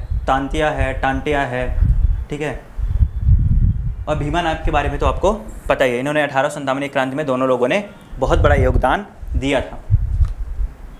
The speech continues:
तो ये कुछ संबंधित व्यक्तित्व हो जाते हैं, किससे संबंधित? भील से संबंधित। अगला प्रश्न है, निम्नलिखित में से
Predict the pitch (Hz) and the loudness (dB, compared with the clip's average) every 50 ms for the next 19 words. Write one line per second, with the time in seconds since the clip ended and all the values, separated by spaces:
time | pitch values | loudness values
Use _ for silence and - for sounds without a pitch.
0 | - - - - - - - - - - - - - - - - - - - 214 | -4 0 0 2 2 0 -2 -2 2 4 4 4 2 0 -8 -8 -6 -4 -2 0
1 | - 240 226 - - 185 175 175 180 175 196 208 - 165 156 151 - 175 - 160 | 2 2 2 2 2 0 0 2 2 4 2 2 2 2 0 -2 -2 -4 -2 -2
2 | 160 156 151 143 - 165 165 156 156 147 - 156 151 - 151 147 147 156 180 185 | 0 0 0 0 0 -2 -4 -4 -4 -8 -8 -6 -6 -4 -4 -2 -2 -2 -2 -4
3 | - - - - - - - - - 135 147 165 160 151 - - 120 113 117 113 | -2 0 0 0 2 2 0 2 4 4 4 6 4 4 2 0 -2 -2 -4 -4
4 | 113 113 113 110 113 110 113 - - - - - - - - - - - - - | -4 -6 -6 -6 -6 -6 -6 -6 -6 -6 -6 -6 -4 0 2 4 4 4 2 2
5 | 165 165 190 233 226 226 202 185 - 175 156 160 196 - - - - - - - | 0 0 2 2 0 0 -2 -4 -2 -2 -2 -4 -4 -4 -2 -2 0 2 2 2
6 | - - - - - - - - - - - - - - - - - - - - | 2 2 2 2 2 0 0 -2 -4 -2 -2 0 0 0 -2 -2 -4 -8 -10 -14
7 | - - - - - - - - - - - - - - - - 147 202 226 247 | -16 -16 -16 -16 -10 -6 -2 -2 -2 0 2 2 4 6 6 6 6 6 4 4
8 | 240 226 226 190 175 175 175 160 147 139 - 156 170 196 190 - - | 4 2 0 0 -2 -2 -2 -2 -2 0 0 0 0 0 -2 -6 -8